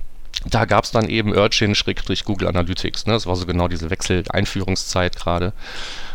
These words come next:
Äh, und so bin ich mehr oder weniger von, von Anfang an dabei und, ähm, hab auch in den, in den ersten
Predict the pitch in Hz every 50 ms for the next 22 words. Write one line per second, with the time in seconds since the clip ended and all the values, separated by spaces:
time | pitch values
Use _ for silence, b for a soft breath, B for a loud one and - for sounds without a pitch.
0 | B - - 98 - - 107 - - 104 95 117 120 104 - 107 107 110 98 101
1 | 110 110 104 104 104 - 98 87 107 92 65 - - 87 - - - - 107 92
2 | 90 101 98 95 87 - 87 90 104 131 151 - B B B B B B B B
3 | B 104 107 110 113 113 113 113 110 113 107 - - - - 110 104 107 107 107
4 | 107 107 104 98 110 120 - - 110 120 127 - 101 101 113 110 110 104 - 101
5 | 104 101 95 82 101 110 117 - - - 113 107 104 101 101 95 90 107 104